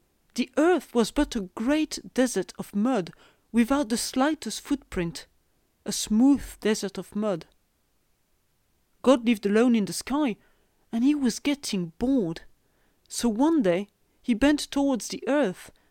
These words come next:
started playing a bit with it. He took a bit of mud, and he fashioned it into a man, and this man he called Moon. Moon made a hut for himself, and sat down inside it,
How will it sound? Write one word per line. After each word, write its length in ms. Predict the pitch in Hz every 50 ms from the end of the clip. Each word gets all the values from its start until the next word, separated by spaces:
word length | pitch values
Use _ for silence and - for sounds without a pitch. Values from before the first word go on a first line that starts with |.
| _ _ _
started 480 | - - - 269 285 277 - 226 -
playing 260 | - 247 262 262 233
a 60 | 214 185
bit 320 | 160 269 320 - - -
with 160 | 247 202 -
it. 260 | 175 - - - - - _ _ _ _ _ _ _
He 120 | _ - 240
took 180 | - 294 -
a 60 | - 262
bit 180 | 302 277 -
of 140 | 262 233 -
mud, 340 | 240 254 302 294 196 160 - _ _ _ _ _ _ _ _ _ _ _ _ -
and 160 | 208 214 220
he 60 | 214
fashioned 560 | - - - 185 185 - - - 233 185 170
it 220 | 180 180 - - - _ _ _ _ _ _ _ _ _ _
into 360 | - 233 233 226 - - 208 190
a 40 |
man, 420 | 180 190 208 208 190 165 170 180 - _ _ _ _ _ _ _ _ -
and 180 | - 226 214
this 280 | 262 294 294 - - -
man 160 | 247 220 220
he 140 | 190 214 226
called 340 | - - - 214 202 185 - -
Moon. 420 | 196 196 214 233 226 196 175 160 - _ _ _ _ _ _ _ _ _ _ _ _ _ _ _ _ _ _ _ _ _ _ _ _ _ _ _ _ _ _ _ _ _ _ _ _ _ -
Moon 320 | 233 277 339 359 359 320
made 160 | 269 233 190
a 60 | 226
hut 240 | - - 262 285 -
for 180 | - - 208 156
himself, 540 | 185 196 180 - - 294 277 254 - - - _ _ _ _ _ _ _ _ _ -
and 160 | 240 220 208
sat 260 | - - 262 269 233
down 240 | 202 233 226 226 214
inside 560 | 214 208 196 - - - - 240 240 226 180
it, 220 | 180 175 - -